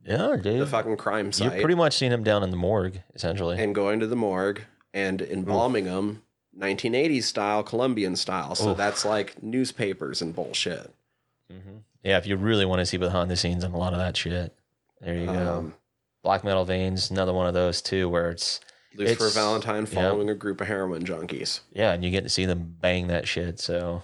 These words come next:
Speaker 1: huh.
Speaker 2: And, like, a fatal O D happens on camera.
Speaker 1: Yeah, it's pretty gnarly, man.
Speaker 2: Next level down. Guso Milk one to four, U N K B zero zero two, Channel three oh nine, Death to Kafar,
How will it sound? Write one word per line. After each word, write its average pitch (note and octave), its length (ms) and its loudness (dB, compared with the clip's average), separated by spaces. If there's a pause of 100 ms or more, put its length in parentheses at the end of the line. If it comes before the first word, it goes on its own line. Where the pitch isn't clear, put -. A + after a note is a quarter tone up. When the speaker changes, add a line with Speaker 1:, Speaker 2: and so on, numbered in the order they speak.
(140)
Speaker 1:
huh. - 260 -8 (340)
Speaker 2:
And, G2+ 200 -12
like, F2 420 -4 (480)
a G2+ 80 -2
fatal F#2 400 -2
O G2 140 2
D A2 180 0
happens G2 420 -2
on G2 200 -2
camera. G2+ 480 2 (220)
Speaker 1:
Yeah, G2+ 60 -2
it's - 220 -2
pretty C#3+ 300 -2
gnarly, F#2+ 360 0
man. F2+ 340 -8 (500)
Speaker 2:
Next A2 280 -2
level G#2+ 300 2
down. F2 760 -2 (400)
Guso A#2 460 2
Milk A2 360 2
one G#2+ 260 2
to G2 80 0
four, A2 720 4
U G2+ 240 0
N G2 180 2
K F#2 260 -2
B G2 400 0
zero F#2+ 260 0
zero F2 300 0
two, G2+ 720 0
Channel F#2 420 0
three F#2+ 260 -2
oh E2+ 120 -2
nine, G2 840 2
Death F#2+ 320 -2
to - 100 -8
Kafar, G2 1000 0